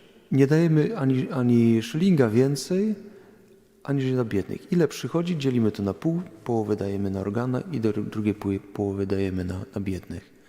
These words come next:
Żeby biedni mieli przy, przy tej okazji, e, właśnie też dla nich. Się okazało, że ta akcja przyniosła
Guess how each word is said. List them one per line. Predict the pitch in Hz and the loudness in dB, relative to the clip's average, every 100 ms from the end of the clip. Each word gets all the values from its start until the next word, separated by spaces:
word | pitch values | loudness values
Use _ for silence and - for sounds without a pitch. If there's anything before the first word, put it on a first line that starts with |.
| _ _ _ _ _ - | _ _ _ _ _ -6
Żeby | 101 104 | -4 2
biedni | 123 151 160 | 2 4 4
mieli | 156 156 | 4 2
przy, | 147 - - - - | 0 -6 -10 -12 -6
przy | 202 | -2
tej | 190 - | -2 -2
okazji, | 104 - 92 107 147 165 - - - - _ - - | -4 -6 -8 -6 -6 -6 -10 -20 -20 -20 _ -14 -6
e, | 98 98 95 98 98 104 - _ _ _ _ _ _ _ _ - | -4 -4 -4 -4 -6 -8 -14 _ _ _ _ _ _ _ _ -10
właśnie | - 104 127 120 120 - - - | -8 -6 -2 -2 -4 -8 -16 -8
też | - 110 | -4 -2
dla | 104 90 | -2 -2
nich. | 87 | -6
Się | - - | -10 -6
okazało, | 196 180 135 104 104 135 - - - | -4 -2 0 0 0 -4 -10 -20 -20
że | - | -16
ta | - 110 | -6 -6
akcja | 110 - | -4 -8
przyniosła | - - 113 107 117 113 | -4 0 0 0 -4 -4